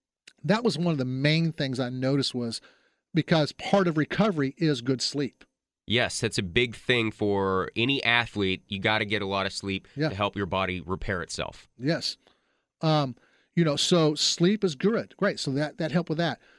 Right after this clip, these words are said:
Speaker 1: Then, um, I noticed that, um,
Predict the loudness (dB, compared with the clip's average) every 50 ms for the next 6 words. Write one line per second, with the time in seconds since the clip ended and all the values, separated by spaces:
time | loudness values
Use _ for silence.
0 | _ _ _ _ -4 0 0 2 2 0 -2 -2 0 0 2 0 0 -2 -6 -12
1 | _ _ _ _ _ -2 0 2 2 2 2 2 0 -2 -2 0 0 0 0 -2
2 | -4 -2 -2 -2 0 0 -2 -4 -6 -10